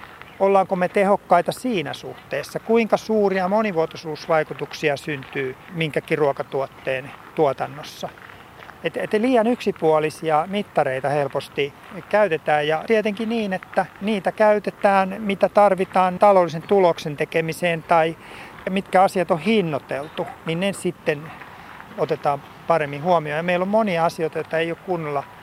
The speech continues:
hinnoiteltu. Tavanomainen nykyinen tapa ei ole tehokas, niin se on oikeastaan sama kuin sanoisi se, että nykyinen tapa tuottaa ruokaa ihan globaalisti, siis tää meidän nykyinen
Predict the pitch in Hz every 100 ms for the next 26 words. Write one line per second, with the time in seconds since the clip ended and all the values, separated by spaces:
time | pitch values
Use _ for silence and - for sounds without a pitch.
0 | - - - - - - 185 170 143 -
1 | 135 156 - - - - - - - -
2 | - - - - 151 151 151 151 151 -
3 | - 190 175 175 156 147 160 - 160 175
4 | 156 156 - 196 165 156 147 180 156 175
5 | 160 - 180 156 190 170 165 175 175 151
6 | 180 170 156 143 151 - 156 151 - 165
7 | - - - - - - - - - 175
8 | - 165 151 147 - 160 160 147 165 151
9 | - 151 143 160 151 - 160 151 147 -
10 | - - - - - 175 185 175 165 185
11 | 175 - 165 - 165 - 175 160 156 151
12 | 143 156 - - - - 160 175 160 156